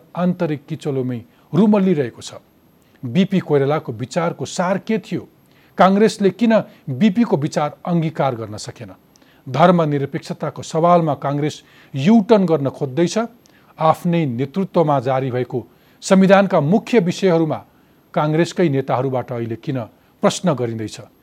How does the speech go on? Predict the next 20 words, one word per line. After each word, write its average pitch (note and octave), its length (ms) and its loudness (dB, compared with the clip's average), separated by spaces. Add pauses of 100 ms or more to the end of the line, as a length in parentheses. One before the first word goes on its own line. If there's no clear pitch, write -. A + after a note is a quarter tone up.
(240)
र C3 180 -6
यिनै G3 200 4
प्रश्नहरूको G3 560 2
जवाब C#3+ 300 2
खोज्न F#3 260 -2
आज C#3+ 280 -2
मसँग D3 360 -2
हुनुहुन्छ E3 360 -2 (400)
नेपाली D#3 300 0
कङ्ग्रेसका C#3 440 -4
नेता C3+ 300 -6 (260)
डाक्टर A#2+ 400 -8 (220)
शेखर C#3 400 -4
कोइराला। G#2 400 -14 (540)
कोइराला A#3+ 360 8
परिवारको F#3 560 4
विरासत D3+ 520 -2
थाम्ने G3+ 360 2
योजना D3 280 0
बनाएर A#2+ 400 -6